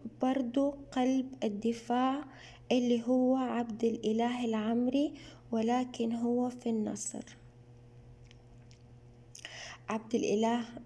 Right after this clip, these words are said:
العمري الأداء والفعالية والروح العالية عنده ممتازة، والمشاركة في شن الهجمات. طبعا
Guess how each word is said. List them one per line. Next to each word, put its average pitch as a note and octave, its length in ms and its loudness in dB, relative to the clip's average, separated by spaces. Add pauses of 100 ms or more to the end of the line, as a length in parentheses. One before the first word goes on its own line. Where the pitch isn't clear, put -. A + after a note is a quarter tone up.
العمري A#3+ 760 2 (500)
الأداء A3 640 2
والفعالية G#3+ 1080 0
والروح A3 640 -2
العالية A#3 840 0 (340)
عنده B3 560 2
ممتازة، G#3+ 960 -2 (680)
والمشاركة A#3+ 920 2
في A#3 340 0
شن B3+ 520 2 (200)
الهجمات. G#3+ 960 -4 (1120)
طبعا B3+ 340 4